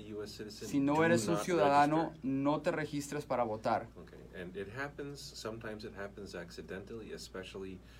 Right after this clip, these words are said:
Speaker 1: uh, at the D M Vs in, in many parts of the U S. They accidentally register you if you are only a resident.
Speaker 2: So, a veces, eh, aún en los D M Vs, ah, cometen el error de regi-, registrarte cuando eres un residente. Um,
Speaker 1: So make sure that if you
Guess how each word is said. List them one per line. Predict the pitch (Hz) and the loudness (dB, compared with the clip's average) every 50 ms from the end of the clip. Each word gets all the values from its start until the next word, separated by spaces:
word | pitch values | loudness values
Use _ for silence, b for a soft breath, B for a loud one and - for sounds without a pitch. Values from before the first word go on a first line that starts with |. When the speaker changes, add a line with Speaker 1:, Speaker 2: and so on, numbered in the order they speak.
| B B B B B | B B B B B
Speaker 1:
uh, | 85 78 78 78 78 80 87 | -12 -10 -10 -10 -10 -10 -12
at | 85 - - - | -12 -12 -12 -10
the | 87 82 78 76 73 73 71 73 - - - 85 85 | -10 -8 -8 -8 -10 -12 -12 -14 -16 -16 -16 -14 -12
D | 95 90 87 85 | -10 -8 -6 -6
M | 82 80 80 | -8 -8 -8
Vs | 85 87 92 98 101 - - - | -10 -8 -8 -8 -8 -10 -10 -10
in, | 82 78 80 80 87 | -10 -12 -12 -12 -12
in | 85 82 | -10 -10
many | 82 82 87 87 | -10 -10 -10 -10
parts | 85 - 92 92 90 - - | -10 -8 -8 -8 -8 -10 -12
of | 82 80 | -16 -14
the | 82 80 78 80 | -14 -12 -10 -8
U | 80 80 85 | -6 -6 -6
S. | 107 123 - - | -6 -8 -8 -10
They | - 87 85 - | -8 -8 -8 -6
accidentally | - 87 - - - 85 82 90 87 90 - - 104 104 104 104 - | -8 -8 -8 -8 -10 -10 -8 -8 -8 -8 -8 -10 -10 -10 -10 -8 -6
register | 95 - - - - - - 117 113 | -6 -6 -6 -6 -10 -12 -10 -10 -8
you | 113 117 113 117 117 117 | -8 -6 -6 -6 -6 -6
if | 95 95 - - | -8 -10 -10 -8
you | 92 85 | -10 -8
are | 80 87 | -8 -8
only | 98 92 90 85 | -8 -8 -8 -8
a | 82 | -8
resident. | 73 82 90 92 - 117 120 120 123 - - - | -6 -6 -6 -6 -6 -8 -8 -8 -10 -10 -12 -8
Speaker 2:
So, | - - - - - | -2 0 2 4 4
a | 135 139 | 4 4
veces, | 151 170 165 190 202 190 185 - | 4 4 2 0 -2 -4 -2 0
eh, | 156 151 147 131 - | 2 2 2 2 4
aún | 127 139 143 160 175 | 4 4 6 6 4
en | 190 190 | 2 2
los | 175 151 139 | 2 0 2
D | 156 170 | 2 2
M | 165 156 147 | 2 2 0
Vs, | 147 156 175 190 180 - | 0 -2 -2 -2 -2 0
ah, | 135 139 135 135 135 | 2 4 4 4 2
cometen | - 143 135 143 147 143 175 170 165 | 0 0 2 2 2 2 2 2 4
el | 156 143 | 4 4
error | 127 120 135 135 147 | 4 4 4 2 2
de | 160 170 | 2 0
regi-, | 160 143 135 123 123 - - | -2 -4 -8 -8 -10 -8 -6
registrarte | 139 131 139 131 123 120 117 - - 143 143 139 - 180 - | -2 0 0 0 -2 -4 -6 0 2 2 2 2 0 -2 0
cuando | - 143 127 127 131 | 0 2 2 4 2
eres | 135 143 143 147 | 2 0 0 0
un | 151 143 | 0 0
residente. | - 131 - - 127 117 120 131 - - - 175 - - B B B B B B B - | 0 -2 -2 -2 -2 0 0 0 0 0 -2 -2 -4 -4 B B B B B B B 0
Um, | 123 123 120 117 113 110 107 113 - - B B B B B B B | 2 4 4 4 2 0 -4 -6 -12 -16 B B B B B B B
Speaker 1:
So | - - 101 90 | -8 -6 -4 -4
make | 85 87 92 92 92 | -2 -2 -4 -4 -6
sure | - - 113 101 95 | -8 -8 -6 -6 -4
that | 95 90 85 87 | -4 -6 -8 -10
if | 85 - | -12 -12
you | 90 92 87 85 | -10 -10 -8 -8